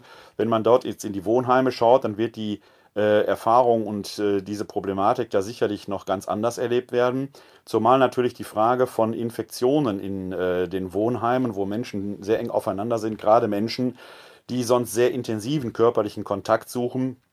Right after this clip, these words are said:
natürlich eine ganz besondere ist. Und da ist in dem Haus Franziskus hier in Wuppertal etwas ganz Außergewöhnliches geschehen. Ich erwähnte es schon, was, äh,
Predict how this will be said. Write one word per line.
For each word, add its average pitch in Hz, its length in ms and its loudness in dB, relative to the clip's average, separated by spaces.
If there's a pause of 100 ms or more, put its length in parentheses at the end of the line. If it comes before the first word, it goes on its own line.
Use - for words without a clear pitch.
(340)
natürlich 110 380 -2
eine 110 160 0
ganz 107 200 -2
besondere 87 480 -4
ist. - 240 -14 (480)
Und 101 140 -2
da 139 140 10
ist 160 220 2
in 131 80 -2
dem 117 220 0
Haus 147 180 4
Franziskus - 880 -2
hier 117 140 0
in 104 120 -4
Wuppertal 131 560 2
etwas 113 380 0
ganz 107 180 -2
Außergewöhnliches 95 760 0
geschehen. 113 360 -4
Ich 120 80 -8
erwähnte 113 400 0
es 131 60 -2
schon, 135 300 0
was, 113 280 0
äh, 98 380 2